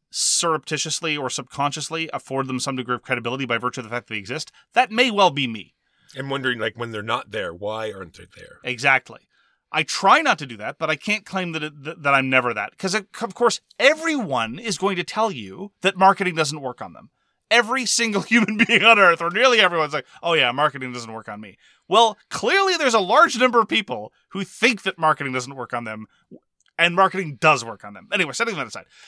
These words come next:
Speaker 1: what I want in terms of a Kickstarter for a hobbyist, especially Euro-style board game of light, medium, or heavier weight, is I want you to tell me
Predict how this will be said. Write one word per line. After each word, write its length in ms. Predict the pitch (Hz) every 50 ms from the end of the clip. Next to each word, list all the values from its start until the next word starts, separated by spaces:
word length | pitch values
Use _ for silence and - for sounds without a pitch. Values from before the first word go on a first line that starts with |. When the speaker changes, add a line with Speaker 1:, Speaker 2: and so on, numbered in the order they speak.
| - - _ _ _ _ _ _ _
Speaker 1:
what 260 | - 143 151 180 202
I 100 | 247 294
want 600 | 262 208 196 175 123 101 - - - - - - _ _ _ _ -
in 200 | 160 160 160 147
terms 440 | - - 185 185 185 180 175 151 - -
of 320 | 143 143 143 139 135 131 135
a 80 | 127 135
Kickstarter 560 | - - 143 - - - 101 92 90 90 98 - _ _ _ - _ _ _
for 460 | - - - - 196 196 226 247 247
a 120 | - 180 160
hobbyist, 960 | - - - - 170 175 180 170 185 190 185 175 - - - - - - - _ _ _ _ _
especially 500 | - - - - 196 180 - 220 214 185
Euro-style 680 | 151 156 170 180 190 180 - - 170 147 160 151 139 127
board 320 | 113 131 139 143 131 113
game 340 | 104 101 95 92 101 131 139 _ _ _ _ _ _ _
of 580 | - 135 139 143 139 139 139 135 131 123 135 143 _ _ _ _ _ _ _
light, 520 | 135 123 120 131 139 156 208 233 202 - 156
medium, 520 | 160 175 185 185 185 190 202 202 196 190
or 200 | - 160 151 139 139
heavier 420 | 147 160 165 170 180 175 170 165
weight, 400 | 143 120 107 98 101 - - - _ _ _ _ _ _ _ _ _
is 120 | - 127 123
I 80 | 151 180
want 200 | 226 262 240 247
you 80 | 240
to 100 | 220 208
tell 280 | - - - - 185 202
me 300 | 226 247 269 294 285 -